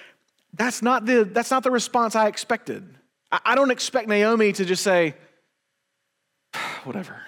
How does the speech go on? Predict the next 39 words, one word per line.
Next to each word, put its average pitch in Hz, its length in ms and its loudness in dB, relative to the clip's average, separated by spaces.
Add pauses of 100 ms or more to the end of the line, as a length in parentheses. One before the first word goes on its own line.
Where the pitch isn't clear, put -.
(300)
and, 151 120 -6
like, - 420 -4
keeps - 200 -12
going. - 280 -6
<laughs> - 760 -20
I - 680 -20
mean, 175 120 0
you 226 100 4
would 214 140 2
think 233 340 0
that 190 120 -10
this 175 200 0
woman, 180 480 2
this, 156 200 -2
this 156 200 -6
young 208 500 2 (300)
daughter-in-law 180 1300 2
that 151 100 -2
she 175 200 -2
loves 185 440 4
so 202 180 -2
much, 190 280 0
that 175 100 -8
she - 160 -6
wants 190 420 -2 (280)
to 190 80 0
have 196 280 2
a 185 60 2
good 180 240 2
life, 190 560 2 (220)
that 208 180 -2
she 220 180 -2
would 208 200 2
respond 214 580 2
with 190 140 0
some 233 320 0
kind 220 340 0
of 170 220 0 (580)
affection, 175 1040 0